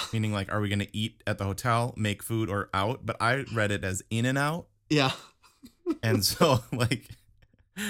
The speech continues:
Speaker 1: I was like, "Why would we go to In-N-Out?" I mean, this, the, the
Speaker 2: <laughs>
Speaker 1: night before the race, dude. Like,
Speaker 2: But
Speaker 1: we
Speaker 2: you're
Speaker 1: always carb, carb up, do the spaghetti dinner, something Italian.
Speaker 2: But your email was so, like, nicely written.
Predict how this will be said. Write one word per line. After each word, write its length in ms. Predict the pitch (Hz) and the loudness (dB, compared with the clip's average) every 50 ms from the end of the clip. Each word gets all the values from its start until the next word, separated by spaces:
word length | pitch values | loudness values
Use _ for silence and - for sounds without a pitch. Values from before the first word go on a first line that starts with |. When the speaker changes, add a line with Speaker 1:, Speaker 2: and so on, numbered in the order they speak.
| 185 - - | -6 -6 0
Speaker 1:
I 100 | - 123 | 2 4
was 200 | 139 143 151 147 185 | 4 6 4 4 4
like, 260 | 180 165 160 - - _ | 2 2 0 -2 -6 _
"Why 500 | - - 139 143 156 156 165 180 196 220 | -10 -6 -2 2 2 2 2 2 0 0
would 180 | 285 285 302 214 | 0 -2 -2 -2
we 120 | 180 180 | -2 -2
go 200 | 151 156 147 143 | 0 2 4 4
to 80 | 135 139 | 4 2
In-N-Out?" 600 | - 131 135 139 143 131 123 123 120 110 - - - _ _ _ _ _ - - _ _ _ _ _ _ _ - - _ - | 2 2 2 2 4 4 6 6 4 4 2 -4 -10 _ _ _ _ _ -20 -20 _ _ _ _ _ _ _ -20 -20 _ 0
I 60 | 127 131 | 2 4
mean, 220 | 127 123 120 120 - | 4 4 4 2 0
this, 300 | 117 127 123 - - - - _ - | 0 0 0 0 -2 -2 -6 _ -6
the, 160 | 117 123 127 | -2 0 0
the 180 | 113 110 123 123 | 2 2 4 4
Speaker 2:
<laughs> 180 | 120 120 120 | 6 6 6
Speaker 1:
night 220 | 117 120 127 - 117 | 6 6 4 2 0
before 320 | 123 113 - 120 117 110 104 | -2 -2 0 2 2 2 2
the 80 | 104 98 | 2 2
race, 280 | 92 90 104 - - | 0 0 0 -2 -2
dude. 300 | - 98 71 62 - - - - _ _ _ - - - 320 269 180 | -2 -4 -4 -6 -8 -12 -16 -20 _ _ _ -10 -8 -6 -6 -4 2
Like, 80 | - - | 4 4
Speaker 2:
But 100 | 190 196 | 6 8
Speaker 1:
we 60 | - | 8
Speaker 2:
you're 100 | 190 - | 8 8
Speaker 1:
always 360 | 135 131 127 131 139 147 139 - | 8 6 4 4 2 2 0 0
carb, 380 | - 143 135 135 131 127 113 - - | 0 0 0 0 0 -2 -4 -6 -4
carb 280 | - 123 110 117 117 113 | 0 2 2 2 2 2
up, 240 | 101 98 110 - - - _ _ - | 2 0 0 -2 -6 -14 _ _ 0
do 100 | 117 117 | 4 4
the 140 | 110 117 120 | 4 4 2
spaghetti 420 | - - - 113 107 104 104 117 | 0 0 0 2 2 2 2 2
dinner, 300 | 107 110 104 101 98 98 101 | 2 2 2 2 0 0 0
something 480 | - - - 120 113 117 120 107 107 - - | 0 0 0 0 0 0 -2 -4 -2 -2 0
Italian. 800 | 110 117 117 117 113 - 120 113 107 107 107 95 92 92 104 120 - _ _ _ - - - - - - - - - _ - | 2 2 2 2 0 -2 -2 -2 -2 -2 -4 -4 -4 -6 -6 -8 -10 _ _ _ -14 -12 -10 -10 -12 -14 -16 -20 -16 _ 4
Speaker 2:
But 120 | - - 202 | 4 6 6
your 120 | 202 196 | 6 6
email 340 | 220 254 254 240 214 190 180 | 6 6 6 6 8 8 8
was 160 | 165 165 165 - | 8 6 6 6
so, 220 | - 190 175 170 | 6 6 6 6
like, 460 | 170 - 151 143 135 131 - - - _ _ - | 6 4 4 4 2 2 0 -6 -16 _ _ -4
nicely 640 | 151 151 151 151 156 165 160 - - 151 143 135 | -2 0 2 2 2 2 2 0 0 0 0 2
written. 420 | 123 131 147 - - 120 110 131 | 2 0 0 -2 -4 -6 -10 -12